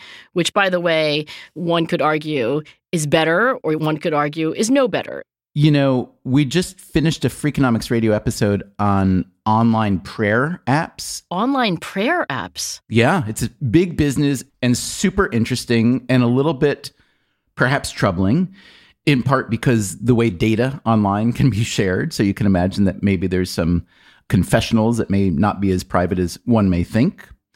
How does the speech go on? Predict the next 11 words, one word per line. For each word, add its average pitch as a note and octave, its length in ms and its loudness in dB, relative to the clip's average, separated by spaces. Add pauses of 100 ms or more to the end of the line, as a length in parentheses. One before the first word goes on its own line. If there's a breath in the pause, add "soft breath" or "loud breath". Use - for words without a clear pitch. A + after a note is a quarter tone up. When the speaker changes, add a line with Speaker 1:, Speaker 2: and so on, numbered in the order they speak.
(360 loud breath)
Speaker 2:
One C#3+ 320 4
of G#3+ 180 -2
the D3 100 4
clergy C4 600 -2
members F#2 500 -2
whose G#2+ 160 0
voices G2+ 460 0
we F2 100 -4
added F#2 360 0
to - 80 -2
this F2+ 320 -2